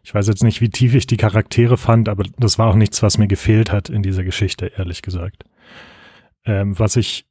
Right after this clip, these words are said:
noch sagen wollte, also was ich schon so ein bisschen sehen kann, ist,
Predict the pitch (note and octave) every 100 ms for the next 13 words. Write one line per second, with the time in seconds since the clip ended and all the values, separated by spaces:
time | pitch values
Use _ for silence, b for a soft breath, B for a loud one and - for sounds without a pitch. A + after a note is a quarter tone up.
0 | _ B2+ A#2+ - A2 D#3+ C3 B2+ B2 B2
1 | A#2+ A#2 G#2+ G#2+ A2+ - - C#3+ D#3 D3+
2 | C3+ C3 A#2 G#2+ B2 D3 - - A#2+ A#2+
3 | A#2+ A2 G#2+ - -